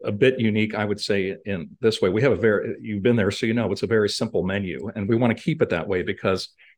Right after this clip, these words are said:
it's very important that we deliver h-, the quality food and high quality food across the system. One of the things that, that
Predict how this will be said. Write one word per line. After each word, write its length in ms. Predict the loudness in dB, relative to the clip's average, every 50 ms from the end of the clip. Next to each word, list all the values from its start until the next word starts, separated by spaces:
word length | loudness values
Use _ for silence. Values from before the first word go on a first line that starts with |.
| _
it's 200 | -4 -4 -4 -2
very 260 | 0 2 4 4 4
important 420 | 2 2 2 2 2 2 0 -4 -6
that 60 | -4
we 100 | -6 -4
deliver 540 | -2 0 0 0 2 2 2 0 0 -2 -8 _ _ _ -20
h-, 60 | -18 -18 -18 _ _
the 60 | -14 -14
quality 540 | -14 -6 0 2 2 4 4 4 4 2
food 300 | 0 0 -2 -2 0 0
and 100 | -2 -4
high 160 | -2 -2 -4 -2
quality 360 | 0 0 0 2 2 0 0
food 240 | -2 -2 -2 -2 -2
across 340 | -4 -6 -6 -6 -6 -6
the 80 | -6 -8
system. 320 | -4 -4 -6 -2 -2 0
One 120 | 2 2 4
of 80 | 4
the 80 | 4 2
things 340 | 2 2 0 0 0 -2 0
that, 160 | 0 0 0 0 -4 _ _ _ _ _ _ _ -2
that 140 | -2 -2 -2